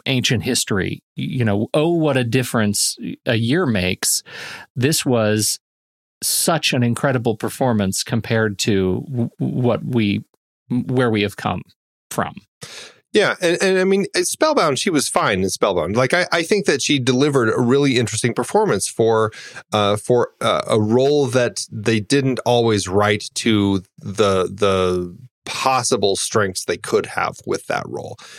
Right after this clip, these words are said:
Speaker 2: which made it more frustrating. This one, I think, is much more on par with what she delivered in Gaslight, where it was a really
Speaker 1: Yeah.
Speaker 2: complex role of a woman who's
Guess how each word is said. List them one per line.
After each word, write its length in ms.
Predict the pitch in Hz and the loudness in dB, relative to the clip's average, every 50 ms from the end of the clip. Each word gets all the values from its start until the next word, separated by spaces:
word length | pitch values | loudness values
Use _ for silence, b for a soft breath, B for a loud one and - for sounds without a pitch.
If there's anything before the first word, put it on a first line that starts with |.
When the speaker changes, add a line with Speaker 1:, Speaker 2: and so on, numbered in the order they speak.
| B B B | B B B
Speaker 2:
which 240 | - 107 - - - | -4 -4 -4 -2 0
made 180 | 110 104 101 | 2 2 2
it 80 | 101 104 | 2 2
more 200 | 98 95 92 85 | 0 0 -2 -2
frustrating. 680 | - - 98 95 90 - - - 85 85 85 85 87 B B B B B B B | -2 -2 -2 0 0 -2 -2 -2 0 0 0 -4 -6 B B B B B B B
This 320 | - 113 117 147 160 - | -6 -2 0 0 0 2
one, 140 | - 180 160 | 0 2 2
I 80 | 135 113 | 2 2
think, 180 | - - 120 | 2 2 2
is 160 | 120 113 101 107 | 2 0 0 0
much 280 | 107 107 104 - - | 0 0 0 0 0
more 160 | 113 110 101 | 0 2 2
on 100 | 95 95 | 2 0
par 260 | 90 - - 98 101 101 | -2 -2 0 0 2 2
with 160 | 104 101 - | 0 0 0
what 140 | 120 117 - | -2 -2 0
she 100 | 143 139 | 0 0
delivered 320 | 127 139 139 139 143 151 | 0 2 2 2 2 0
in 120 | 160 143 | 0 0
Gaslight, 720 | - 131 123 139 170 208 - - - 78 73 71 73 - - | 0 0 2 2 2 0 0 -2 -2 -4 -4 -6 -8 -6 0
where 220 | 117 113 117 123 | 2 2 2 4
it 40 | 127 | 2
was 120 | 131 117 | 2 2
a 40 | 131 | 0
really 380 | 123 110 127 151 170 160 156 139 | -2 0 0 2 2 2 2 2
Speaker 1:
Yeah. 80 | - 113 | 2 2
Speaker 2:
complex 480 | 117 117 110 107 - 120 110 - - | 2 2 0 0 0 -2 -2 -2 -2
role 340 | 151 175 208 208 147 107 95 | 0 0 2 2 2 2 2
of 100 | 92 90 | 2 2
a 40 | 107 | 2
woman 380 | 107 117 139 156 160 135 113 101 | 2 2 2 2 2 2 0 2
who's 280 | 98 117 110 98 - | 2 2 2 0 -2